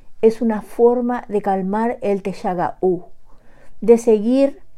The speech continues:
cerca de lo amado y reafirmar que siempre permanece en el recuerdo el valle querido.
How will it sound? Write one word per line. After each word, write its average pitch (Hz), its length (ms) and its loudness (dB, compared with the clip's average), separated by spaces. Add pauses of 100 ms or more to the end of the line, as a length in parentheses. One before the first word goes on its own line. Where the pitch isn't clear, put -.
(160)
cerca 254 920 2
de 190 180 0
lo 190 120 2
amado 214 560 -2 (380)
y 196 140 0
reafirmar 196 880 -4 (160)
que 180 160 -4
siempre 226 680 0
permanece 190 800 -6 (300)
en 170 160 -4
el 156 140 -4
recuerdo 185 800 -4 (180)
el 143 220 -6
valle 170 580 -6
querido. 143 540 -6